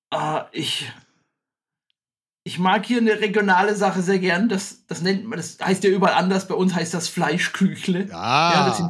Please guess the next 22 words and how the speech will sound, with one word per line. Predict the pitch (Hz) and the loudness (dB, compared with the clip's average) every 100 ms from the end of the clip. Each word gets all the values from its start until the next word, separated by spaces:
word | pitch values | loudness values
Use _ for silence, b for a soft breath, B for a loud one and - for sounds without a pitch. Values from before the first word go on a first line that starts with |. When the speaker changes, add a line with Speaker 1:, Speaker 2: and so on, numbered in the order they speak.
| - | -4
Speaker 1:
Frikadellen, | 196 196 175 180 185 196 196 196 190 | -4 -2 0 2 4 4 4 4 2
das | 175 - | -2 -6
sind, | 165 156 | -6 -2
ja. | 175 - B B - | -2 -2 B B -4
Aber | 170 | 0
ich | 196 | 4
mag | 196 196 | 4 4
sie | 175 175 | 2 0
Speaker 2:
Mm. | |
Speaker 1:
besonders, | - 190 190 196 190 | 2 4 4 2 0
wenn | 185 175 | -2 -2
sie | 170 | -2
natürlich | 170 170 170 | -2 -2 -4
von | 180 165 | -4 -2
meiner | 160 156 | 0 0
Frau | 151 143 147 | 0 0 2
gemacht | 139 139 - - | 0 -4 -6 -8
sind. | 147 - | -6 -6
Speaker 2:
Ja, | 247 254 - | -10 -14 0
das | 175 151 | 2 2
ist | 151 | 0
Speaker 1:
Ja, | 151 151 | 0 2